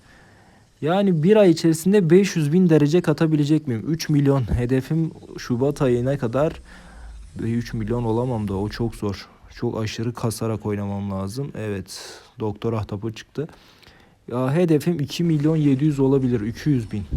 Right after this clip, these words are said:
Ay, her ay iki yüz bin kahraman derecesi katarsak toplam totalde üç, üç ay sonunda üç milyon oluruz. Yine daha da hızlı gelişebilirim. Ya birçok yeri oynamamış durumdayım şu an. Aa, ne oldu lan?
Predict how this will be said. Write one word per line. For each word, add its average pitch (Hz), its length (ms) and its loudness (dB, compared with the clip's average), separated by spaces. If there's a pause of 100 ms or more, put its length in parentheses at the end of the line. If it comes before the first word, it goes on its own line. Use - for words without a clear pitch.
(540)
Ay, 135 340 2 (100)
her 165 180 -2
ay 147 200 0
iki 135 240 -4
yüz 135 200 0
bin 147 200 2
kahraman 131 540 -4
derecesi 117 420 -2
katarsak 135 580 -6
toplam 123 420 -6 (800)
totalde 123 720 -2 (380)
üç, - 380 -12
üç - 180 -8
ay 135 180 -2
sonunda 139 880 -4
üç 135 220 -8
milyon 131 300 -4
oluruz. 127 560 -4
Yine 175 240 -2
daha 143 220 4
da 165 140 2
hızlı 123 220 0
gelişebilirim. 120 840 -2 (720)
Ya 101 160 -10
birçok 135 440 -4
yeri 135 160 4
oynamamış 135 640 2
durumdayım 101 420 -6
şu - 140 -8
an. - 60 -8
Aa, 160 300 -2
ne 156 80 0
oldu 180 260 -2
lan? 180 200 -2